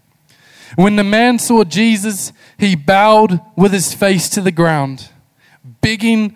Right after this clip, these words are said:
to be healed. "Lord," he said, "if you are willing, you can heal me and make me clean." Jesus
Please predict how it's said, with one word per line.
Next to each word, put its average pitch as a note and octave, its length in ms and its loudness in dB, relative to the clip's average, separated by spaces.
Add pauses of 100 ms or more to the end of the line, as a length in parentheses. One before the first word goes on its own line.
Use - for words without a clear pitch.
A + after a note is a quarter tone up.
(140)
to G3+ 140 -4
be F#3+ 160 -6
healed. D3+ 560 -2 (640)
"Lord," B3+ 580 2
he F3+ 200 2
said, B2+ 520 -4 (800)
"if A#3+ 340 -2
you B3 280 4
are A#3 260 2
willing, A3 640 2 (260)
you A3+ 240 6
can A#3 200 -2
heal B3 380 2
me A3+ 380 0 (320)
and G#3+ 200 0
make G#3+ 220 0
me G3+ 140 0
clean." E3+ 640 0 (1900)
Jesus G#3 680 2